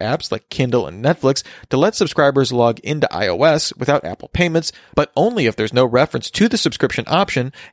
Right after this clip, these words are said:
anywhere in the app. The Rot dot com says Hey mentions in the app that subscriptions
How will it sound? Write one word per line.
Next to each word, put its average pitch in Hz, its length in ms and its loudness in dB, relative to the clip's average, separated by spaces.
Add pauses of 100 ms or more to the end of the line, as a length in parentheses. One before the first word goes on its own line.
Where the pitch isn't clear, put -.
anywhere 131 400 2
in 113 160 -4
the 120 160 0
app. 95 240 -8 (440)
The 131 100 0
Rot 113 200 2
dot 107 220 -2
com 143 240 0
says 123 220 2
Hey 139 240 0
mentions 143 500 -2
in 196 220 -2
the 190 160 0
app 117 160 0
that - 160 -2
subscriptions 131 500 -2